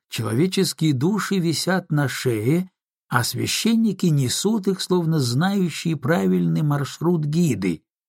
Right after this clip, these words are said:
Они бережно доставляют души от рождения к смерти".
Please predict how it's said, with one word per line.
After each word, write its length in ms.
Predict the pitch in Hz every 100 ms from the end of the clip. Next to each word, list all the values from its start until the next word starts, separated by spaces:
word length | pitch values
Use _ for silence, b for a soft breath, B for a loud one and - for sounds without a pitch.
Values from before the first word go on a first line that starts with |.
| _ _ _
Они 280 | - 143 165
бережно 500 | 185 208 196 156 170
доставляют 800 | 151 - 160 156 170 160 139
души 340 | 120 185 180 160
от 160 | 156
рождения 840 | 131 123 113 110 127 135 127 123 120
к 60 |
смерти". 760 | - 107 104 101 92 - 87